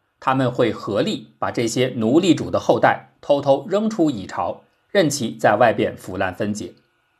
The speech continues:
不是说他们会被奴隶主的化学信号欺骗而无法区分吗？哎，这一点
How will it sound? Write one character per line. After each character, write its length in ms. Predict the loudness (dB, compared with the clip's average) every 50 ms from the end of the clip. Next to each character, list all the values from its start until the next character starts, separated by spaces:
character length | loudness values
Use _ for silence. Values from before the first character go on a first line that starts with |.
| _ _ _ _ _ _ _ _ _ _ _ _
不 100 | 4 4
是 140 | 6 6 2
说 400 | 6 8 8 10 10 8 6 4
他 120 | 0 -2 -2
们 120 | -2 -2
会 140 | 0 0 0
被 220 | 2 4 2 2 2
奴 220 | -2 -2 -2 -2
隶 140 | 0 -2 -2
主 160 | -4 -4 -4
的 100 | -4 -4
化 240 | 2 4 4 4 4
学 160 | 0 -6 -6
信 200 | -6 -6 -6 -4
号 180 | -2 -2 -2 -2
欺 220 | -4 -10 -10 -10
骗 360 | -6 -4 -4 -4 -4 -6 -10 -4
而 140 | -2 -2 0
无 140 | 2 2 2
法 180 | 2 0 -4
区 200 | -4 -4 -4 -2
分 160 | 2 2 2
吗？ 280 | 2 2 -6 -6 -8 _ _ _ _ _ _ _ _ _ _
哎， 140 | -18 -18 -18 -8 -2
这 160 | 0 2 2
一 120 | 2 -2 -4
点 260 | -4 -6 -8 -10